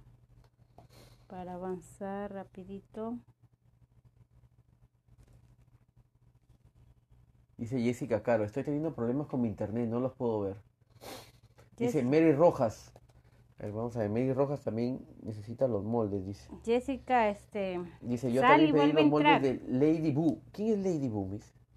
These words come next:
Speaker 2: ¿También la tenemos?
Speaker 1: ¿Quién?
Speaker 2: Lady Boo.
Speaker 1: No, son los que está que te pide Gabriela.
Speaker 2: Ah, ¿es lo mismo?
Speaker 1: Sí.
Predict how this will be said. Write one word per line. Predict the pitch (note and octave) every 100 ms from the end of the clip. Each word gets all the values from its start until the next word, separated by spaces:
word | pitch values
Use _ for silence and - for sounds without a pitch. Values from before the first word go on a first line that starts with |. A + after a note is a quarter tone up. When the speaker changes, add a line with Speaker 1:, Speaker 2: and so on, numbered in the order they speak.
| - _ _ _
Speaker 2:
¿También | - B2 D#3
la |
tenemos? | E3 D3 F#3+ - - - - _ - _ - - - - - _ - -
Speaker 1:
¿Quién? | G#3 A#3+ C#4+ - -
Speaker 2:
Lady | A#2 C3+ C#3+ B2+
Boo. | G#2 - _ _ - _ - - - - _ -
Speaker 1:
No, | F#3+ F#3+
son | G3+ F#3
los | F#3
que | F#3
está | G3
que | G#3
te | F#3 F3
pide | - F3 F3
Gabriela. | F3+ F3 E3+ E3+ G#3 B3+ _ _ _ _ _ -
Speaker 2:
Ah, | A#2 B2+ F#2
¿es | C3
lo | D#3
mismo? | D3 D3 G#3+ - _ _ - _ _ - _
Speaker 1:
Sí. | C#4